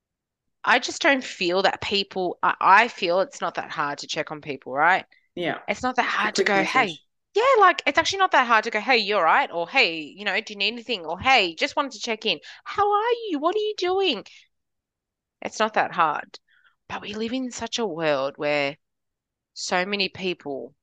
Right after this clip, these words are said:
Speaker 1: are so stuck in their own lives. And I get that everyone's got problems. I've got my own shit going on too.
Speaker 2: Yeah.
Speaker 1: But I still wanna message people and go, "Hey, you okay?" Because you care about them.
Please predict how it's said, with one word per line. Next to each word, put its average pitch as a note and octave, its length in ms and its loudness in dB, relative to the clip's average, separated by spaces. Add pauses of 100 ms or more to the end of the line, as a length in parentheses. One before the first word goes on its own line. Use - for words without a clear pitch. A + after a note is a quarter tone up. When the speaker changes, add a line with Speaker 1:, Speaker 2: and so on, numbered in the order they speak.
(320)
Speaker 1:
are F3 60 -16
so G3+ 180 -10
stuck - 380 -10
in F#3+ 100 -18
their D#3+ 200 -10
own D#3 120 -8
lives. C#3 420 -4
And - 100 -14
I G3 40 -16
get G3+ 200 -6
that B3+ 100 -2
everyone's G3 280 -4
got - 160 -4
problems. D3 420 -6 (100)
I've - 160 -8
got A3 100 -12
my G3 260 -4
own G3 80 -8
shit - 240 -8
going F3 240 -6
on E3 140 -8
too. F#3 320 -2 (200)
Speaker 2:
Yeah. F3+ 260 -12 (240)
Speaker 1:
But C4 100 2
I C#4+ 60 2
still D#4 360 -4
wanna D#4+ 160 0
message G3+ 380 -2
people F3 260 -4
and F3+ 80 -10
go, F#3 80 0
"Hey, G#3 200 -2
you F#3 200 -4
okay?" G3 340 0
Because G#3+ 220 -8
you B3+ 60 -8
care D4 220 0
about A#3 280 2
them. D3 240 -2